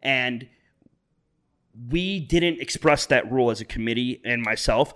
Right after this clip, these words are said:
that you could go a cappella or you couldn't. And I think that right there adds controversy to it as well,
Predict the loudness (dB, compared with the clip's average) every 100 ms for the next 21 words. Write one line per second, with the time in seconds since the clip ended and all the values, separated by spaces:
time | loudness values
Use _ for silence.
0 | -10 -2 -2 -2 -2 0 6 6 6 2
1 | 2 4 4 2 -2 -6 -6 -6 -6 _
2 | _ _ _ -4 -2 0 -2 0 2 2
3 | 4 0 2 0 0 2 4 4 0 0
4 | 0 0 -2 -2 -2 2 4 4 2 2
5 | 2 2